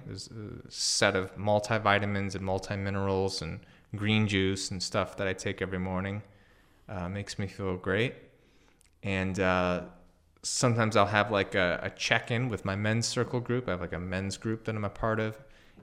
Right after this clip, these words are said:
And I'll send them a text saying, like, "Hey, I meditated, journaled today, um, took my vitamins,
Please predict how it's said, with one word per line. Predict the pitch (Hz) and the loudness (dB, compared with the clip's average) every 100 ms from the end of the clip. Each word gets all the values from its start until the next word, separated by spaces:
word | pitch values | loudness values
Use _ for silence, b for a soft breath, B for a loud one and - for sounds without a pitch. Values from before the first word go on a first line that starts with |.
| - | -4
And | 95 | 0
I'll | 87 78 | 2 2
send | 85 - 92 | 0 0 0
them | 90 | 0
a | 87 | 0
text | - 104 - - | 4 2 2 -4
saying, | - 95 90 | -2 -2 -2
like, | 90 | 2
"Hey, | 107 104 | 4 6
I | 98 | 6
meditated, | 98 101 95 110 98 95 95 - B B B | 4 2 2 0 2 0 -2 -8 B B B
journaled | - 101 101 98 92 | 2 4 6 4 2
today, | 101 95 92 92 90 B B B B | 0 2 4 2 -2 B B B B
um, | - 92 87 85 82 73 76 - | -6 0 0 0 -2 -4 -8 -4
took | 107 - | -4 -2
my | 95 | 0
vitamins, | 95 92 92 92 90 90 - | 4 4 2 0 0 0 -4